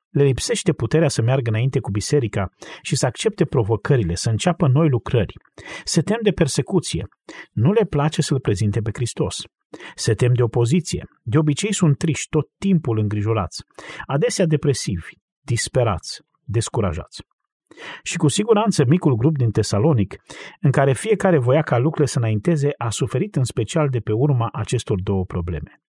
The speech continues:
Prima problemă a fost persecuția. Ei erau persecutați.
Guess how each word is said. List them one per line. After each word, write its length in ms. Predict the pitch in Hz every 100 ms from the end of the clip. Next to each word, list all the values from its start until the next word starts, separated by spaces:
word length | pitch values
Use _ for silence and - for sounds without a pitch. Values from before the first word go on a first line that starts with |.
| _ _ - - - -
Prima 280 | 131 196 240
problemă 380 | 160 120 147
a 40 | 143
fost 240 | - 107
persecuția. 640 | - 104 - - 101 80 - _ _
Ei 140 | 110 110
erau 180 | 113
persecutați. 720 | 120 110 113 139 131 120 -